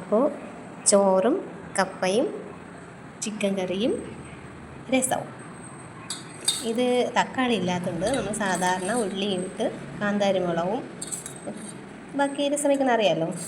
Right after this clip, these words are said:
അങ്ങനെയാണ് വച്ചിരിക്കുന്നത്. ഇത് കാന്താരിമുളകും മുളക് പൊടി ഇട്ടിട്ടില്ല,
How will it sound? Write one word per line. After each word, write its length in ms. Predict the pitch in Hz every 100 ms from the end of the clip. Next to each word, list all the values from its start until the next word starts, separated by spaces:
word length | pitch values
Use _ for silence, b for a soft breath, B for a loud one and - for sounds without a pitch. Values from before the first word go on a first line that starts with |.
| B B B - -
അങ്ങനെയാണ് 340 | 220 190 185 269
വച്ചിരിക്കുന്നത്. 500 | 220 165 160 160 208 302 226
ഇത് 120 | 254 285 - - - - - - - - - - - - - - 208 208
കാന്താരിമുളകും 640 | 220 226 226 214 196 202 254 - - - - - - - - - - - - -
മുളക് 180 | 214 247
പൊടി 140 | 277
ഇട്ടിട്ടില്ല, 280 | 190 165 175